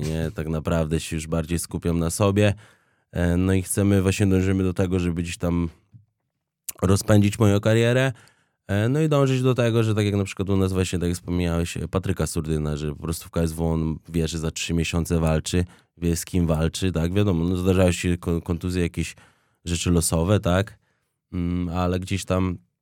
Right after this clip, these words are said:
mm, jest w stanie zaplanować, rozpracować tego rywala, tak? No jest ten komfort psychiczny, że wiesz, jak periodyzować sobie przygotowania, że załóżmy, nie wiem, te-,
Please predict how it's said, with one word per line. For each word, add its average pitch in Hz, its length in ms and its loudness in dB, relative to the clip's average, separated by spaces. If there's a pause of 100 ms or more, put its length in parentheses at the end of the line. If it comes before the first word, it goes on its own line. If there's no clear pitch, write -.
(1120)
mm, 87 340 -2
jest 95 220 0
w - 40 -6
stanie 95 340 2
zaplanować, 104 1120 2 (360)
rozpracować 95 680 2
tego 104 240 2
rywala, 107 440 2
tak? 95 300 0 (320)
No 147 60 -2
jest 151 140 0
ten 147 120 2
komfort 131 380 2
psychiczny, 120 600 2
że 85 300 2
wiesz, 92 220 2
jak 101 120 -2
periodyzować 92 720 0
sobie 87 220 -2
przygotowania, 87 800 0
że 80 140 -4
załóżmy, 78 500 -4
nie 73 160 -8
wiem, - 220 -14
te-, 85 240 -2